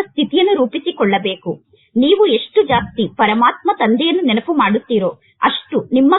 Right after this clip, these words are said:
ಕರ್ಮೇಂದ್ರಿಯಗಳು ಚಂಚಲ ಆಗುವುದಿಲ್ಲ. ಕರ್ಮೇಂದ್ರಿಯಗಳು ಬಹಳಷ್ಟು ಚಂಚಲ ಆಗುತ್ತಿರುತ್ತದೆ. ಇದಕ್ಕೆ ಮಾಯೆ ಎಂದು ಕರೆಯಲಾಗುತ್ತದೆ. ಕರ್ಮೇಂದ್ರಿಯದ ಮೂಲಕ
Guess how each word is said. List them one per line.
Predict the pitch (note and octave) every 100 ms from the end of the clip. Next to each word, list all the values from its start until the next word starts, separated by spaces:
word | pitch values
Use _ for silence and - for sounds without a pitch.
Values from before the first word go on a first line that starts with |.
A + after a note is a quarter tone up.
| F#4
ಕರ್ಮೇಂದ್ರಿಯಗಳು | A3+ A#3 C#4 D#4+ D#4+ E4 B3+ A3
ಚಂಚಲ | - - A#3+ F#4+ G#4+ G4+
ಆಗುವುದಿಲ್ಲ. | A3 G#3+ G#3 G3+ G3 F#3 - _ _ _ -
ಕರ್ಮೇಂದ್ರಿಯಗಳು | C4 C4 E4 G4+ F4+ C#4+ A3 F3 F3
ಬಹಳಷ್ಟು | G#3+ A3 C#4+ G4 - B3+
ಚಂಚಲ | - - B3 F#4+ G#4+ G4
ಆಗುತ್ತಿರುತ್ತದೆ. | B3+ A#3 - A3+ G#3+ G#3+ F#3 F3+ A3 _ _
ಇದಕ್ಕೆ | A#3+ C#4 F#4+ - - - G#3
ಮಾಯೆ | A3 G#3+ D4+
ಎಂದು | F#4+ D#4+ D4 F#4+
ಕರೆಯಲಾಗುತ್ತದೆ. | - A3+ C4 G#3 G3 G#3+ G3+ F3+ E3 - _ _ -
ಕರ್ಮೇಂದ್ರಿಯದ | B3 C4 D#4+ G4+ G4+ F#4+ F#4+ G4
ಮೂಲಕ | C4+ G#3+ A3